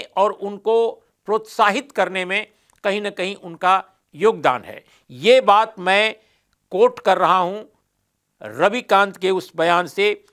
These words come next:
जो इंडियन एक्सप्रेस ने छापा है। और यही नहीं, रविकांत ने जो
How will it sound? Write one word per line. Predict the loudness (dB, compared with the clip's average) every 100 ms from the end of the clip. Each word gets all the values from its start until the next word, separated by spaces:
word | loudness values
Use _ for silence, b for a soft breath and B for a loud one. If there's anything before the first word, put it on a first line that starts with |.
| _
जो | -12 -2 0 0 -2 _ -14
इंडियन | -12 -2 0 0
एक्सप्रेस | -6 -12 -8 -8 -8 -12
ने | -14
छापा | -10 -4 -2 -2
है। | -8 -12 _ _ _ _ _ _ _ _ _ _ _ 2
और | 2 4
यही | 2 2
नहीं, | 0 -2 -8 _ _ _ -14
रविकांत | -4 0 0 0 0 0 -2 -8
ने | -8 -8 -14 _ _ _ _ _ _ _ _ _ _
जो | -6 0 2 2 0 -6